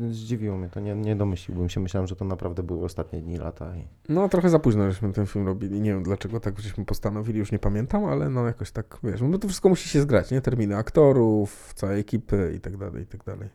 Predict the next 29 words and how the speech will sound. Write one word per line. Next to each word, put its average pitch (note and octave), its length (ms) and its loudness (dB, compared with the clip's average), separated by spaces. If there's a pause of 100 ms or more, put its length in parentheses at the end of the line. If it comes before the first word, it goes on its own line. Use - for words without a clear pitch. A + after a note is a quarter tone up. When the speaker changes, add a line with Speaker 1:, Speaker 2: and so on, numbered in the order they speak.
Speaker 2:
To E3 60 -4
jest E3 100 -4
skomplikowane G3 540 6
logistycznie, E3 600 4
nie? C3 200 0 (1400)
I B2+ 60 0
dlatego, B2+ 300 8
wiesz, A#2 160 8
naj-, C3+ 140 8
najprzyjemniejsza C#3+ 720 10
jest, A#2 340 8
e, A2 220 6
produkcja, A#2+ 600 6
czyli A2 240 0
jak G#2 180 0
już G#2 100 -2
jesteś - 340 -2
i - 60 -12
kręcisz G#2 340 -2
film, C#3+ 360 2
nie? D3+ 100 0
No, C#3 80 0
ale C3 260 0
jest B2+ 140 2
jeszcze A2 200 -4
preprodukcja C#3+ 760 0
i C3+ 80 0
postprodukcja, - 760 -2
nie? B2 160 -4